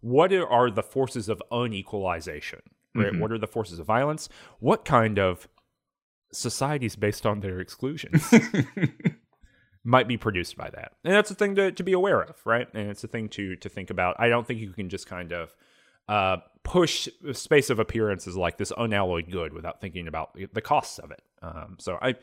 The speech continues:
Speaker 1: I'm repeating what you're saying, but, uh, forcefully and with much vigor and, and, uh, heavy agreement.
Speaker 2: Mm-hmm. Uh, and that's, that's really kind of, uh, the first chapter. It might have se-, might have seemed like we spent a long time talking about Arendt, but actually that's gonna come back later. So it's good that we, we kind of have that grounding here.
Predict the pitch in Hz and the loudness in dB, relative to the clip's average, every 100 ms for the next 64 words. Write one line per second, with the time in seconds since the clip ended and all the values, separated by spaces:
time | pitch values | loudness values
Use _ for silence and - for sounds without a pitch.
0 | _ 190 190 208 147 123 123 - 82 78 | _ 0 2 4 4 2 0 -4 -6 -10
1 | 76 - - - 160 - - _ _ - | -14 -14 -14 -14 -14 -14 -18 _ _ 8
2 | 147 139 - 80 78 76 92 - 117 - | 8 8 2 -6 -6 -8 -8 0 0 0
3 | 95 90 90 82 82 78 92 85 78 - | -4 -4 -6 -10 -10 -8 -6 -6 -8 -6
4 | 92 - 120 104 78 80 82 113 80 76 | -4 2 2 2 -4 -10 -6 -4 -4 -6
5 | 73 _ _ _ - - - - - _ | -8 _ _ _ -20 -20 -18 -20 -20 _
6 | _ _ 95 95 98 110 160 - - 139 | _ _ 0 2 2 2 0 -2 -4 0
7 | 165 - 120 107 117 98 90 82 - _ | 0 2 4 6 6 4 0 -2 -18 _
8 | - 98 85 104 98 113 - - 92 - | 4 4 4 -2 2 2 2 4 4 4
9 | 87 85 - 104 101 104 101 117 - - | 0 -2 2 2 4 2 4 0 -2 0
10 | 117 131 131 110 98 95 - 104 87 87 | 2 2 2 0 0 -2 -2 0 0 2
11 | - 98 90 95 90 104 85 87 82 85 | 4 4 4 4 2 2 2 2 2 2
12 | 82 - 95 90 87 - 82 76 90 80 | 0 0 4 4 4 0 -6 -4 -2 -2
13 | 95 80 76 76 85 80 73 76 - 76 | -2 0 -2 -2 -2 -2 -4 -4 -4 -4
14 | 71 90 76 - 76 73 76 87 - 82 | -4 -4 -4 -6 -6 -6 -6 -4 -2 -4
15 | 78 85 85 73 87 85 82 76 76 76 | 2 2 2 0 0 -2 -4 -8 -8 -6
16 | 80 | -6